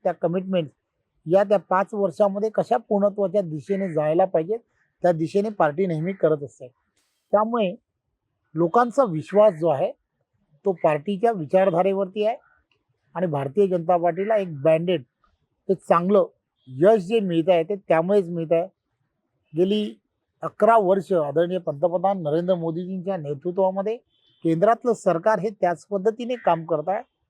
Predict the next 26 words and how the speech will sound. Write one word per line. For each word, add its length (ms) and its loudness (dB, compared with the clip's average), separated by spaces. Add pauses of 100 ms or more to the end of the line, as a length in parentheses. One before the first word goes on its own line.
(340)
आणि 100 -10
आम्हाला 300 -2
खात्री 340 -6
आहे 100 -4 (380)
की 80 -6
देवेंद्रजींच्या 680 -2
नेतृत्वामध्ये 800 -2
सुद्धा 240 -2 (460)
महाराष्ट्रातलं 680 -2
सरकार 480 -4
त्यांच्या 480 -4
पावलावर 540 0
पाऊल 380 0
टाकून 320 0 (560)
येणाऱ्या 340 2
काळामध्ये 600 -4 (480)
ज्या 140 4
कमिटमेंट्स 640 -4 (840)
जनतेने 440 0
दिल्या 220 2
आहेत, 100 -6 (560)
जनतेने 540 -2
स्पष्ट 480 -4
बहुमत 380 0
दिलं 220 2
आहे, 100 0